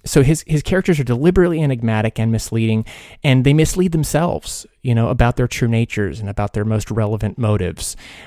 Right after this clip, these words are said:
Um, they're, there is an urgency to reveal truth. I think all the characters are, are genuinely interested in that, but they kind of get in their own way. Um, they wear these uncomfortable truths on the outside. All this subversiveness and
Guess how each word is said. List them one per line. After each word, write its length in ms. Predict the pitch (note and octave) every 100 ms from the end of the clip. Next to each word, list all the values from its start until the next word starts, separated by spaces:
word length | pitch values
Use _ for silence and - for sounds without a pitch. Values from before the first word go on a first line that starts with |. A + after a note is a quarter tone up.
| -
Um, 480 | G#2 G2+ G2 F#2+ - _ _ _ _
they're, 540 | - - D3+ A#2+ A2+ - _ _
there 160 | C3+ B2
is 160 | C3+
an 100 | F3 -
urgency 480 | C#3+ D3 F3 - F#3
to 140 | -
reveal 260 | G#3 E3+ E3+
truth. 260 | - F3
I 60 | -
think 120 | B2+
all 120 | C3+ B2+
the 80 |
characters 440 | B2+ C3 B2 C#3 A#2+
are, 180 | A#2 -
are 160 | A#2+
genuinely 600 | A2 A2 A2 B2+ C3+ B2+
interested 500 | - A#2+ B2 - C#3+
in 80 | C3+
that, 240 | B2+ C3
but 100 | -
they 80 | -
kind 180 | - C#3+
of 120 | B2
get 160 | - B2
in 80 | A#2+
their 200 | A2+ -
own 240 | A#2+ A2+
way. 440 | G#2 G#2 G2+ G#2 - - - -
Um, 360 | A2 G2+ G#2 -
they 200 | A#2 A2+
wear 260 | G#2+ A#2+ B2
these 220 | A#2 - -
uncomfortable 600 | C#3 D3 D3+ D3 - C3+
truths 380 | - D3+ C#3+
on 80 | C3
the 140 | A#2 G#2+
outside. 560 | A#2+ - A2+ A2+ G#2
All 100 | G#2+
this 200 | A#2 A2+
subversiveness 760 | - A#2 B2 A#2+ A#2 G#2+ G#2 -
and 160 | G2+